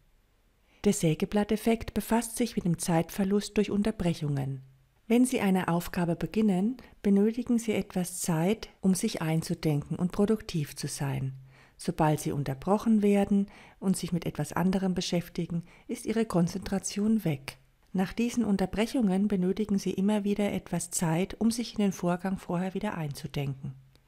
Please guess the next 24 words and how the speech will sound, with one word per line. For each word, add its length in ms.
Sie 120
überlegen 480
vielleicht, 520
wo 120
Sie 100
gerade 460
waren, 400
oder 160
lesen 360
den 100
letzten 320
Absatz 460
einer 280
E-Mail 300
nochmals 440
durch, 400
um 140
sich 220
wieder 200
zu 140
erinnern. 560
Das 220
kostet 440
Zeit, 460